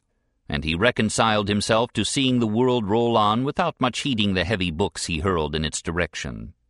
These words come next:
Looking back over his arduous career, he thought himself foolish for having sought literary fame instead of the simpler pleasures of life.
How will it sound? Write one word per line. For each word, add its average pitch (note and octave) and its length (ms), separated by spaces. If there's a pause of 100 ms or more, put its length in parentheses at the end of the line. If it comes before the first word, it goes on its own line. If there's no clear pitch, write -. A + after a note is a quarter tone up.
(680)
Looking D#2+ 320
back E2+ 300
over E2 160
his E2+ 220
arduous D#2+ 440
career, E2 480
he F#2 140
thought G#2 200
himself F2+ 380
foolish G#2+ 460
for G2+ 120
having F#2+ 280
sought G2+ 280
literary F2+ 520
fame G#2+ 420
instead A#2 320
of F#2+ 80
the G2 80
simpler G#2+ 380
pleasures D#2 500
of C#2+ 80
life. E2 480